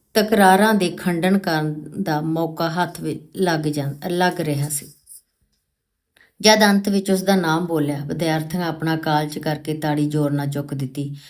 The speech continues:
ਇਸ ਤਰ੍ਹਾਂ ਉਹਨਾਂ ਹਰਦੇਵ ਦੇ ਬੋਲਣ ਤੋਂ ਪਹਿਲਾਂ ਹੀ ਉਸ ਦਾ ਪ੍ਰਭਾਵ ਬਣਾ ਦਿੱਤਾ।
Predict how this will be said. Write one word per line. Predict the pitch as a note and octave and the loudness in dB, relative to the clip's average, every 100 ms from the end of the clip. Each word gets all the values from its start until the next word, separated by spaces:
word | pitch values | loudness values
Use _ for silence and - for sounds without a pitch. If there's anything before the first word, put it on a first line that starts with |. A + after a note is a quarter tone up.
| - - | -10 0
ਇਸ | F#3+ | 0
ਤਰ੍ਹਾਂ | - E3 D3 D#3 D#3 | 2 0 0 -2 -4
ਉਹਨਾਂ | E3+ E3+ E3 E3+ - _ - | -6 -2 -2 -4 -10 _ 0
ਹਰਦੇਵ | F#3+ F#3+ G#3+ G#3 | 0 6 4 6
ਦੇ | F#3+ | 0
ਬੋਲਣ | D3+ D#3+ D#3 E3 | 0 0 0 0
ਤੋਂ | D#3+ D#3+ | -2 -4
ਪਹਿਲਾਂ | D#3 D#3+ E3+ | 0 -2 -2
ਹੀ | E3 D#3+ E3 - | -2 -2 -4 -4
ਉਸ | F#3+ | -4
ਦਾ | E3 D#3 | 0 -2
ਪ੍ਰਭਾਵ | D#3 E3 D#3+ D#3 C#3+ | 0 -2 0 -2 -2
ਬਣਾ | D3 C#3+ | -4 -4
ਦਿੱਤਾ। | C#3+ C#3 - C#3+ | -4 -4 -8 -12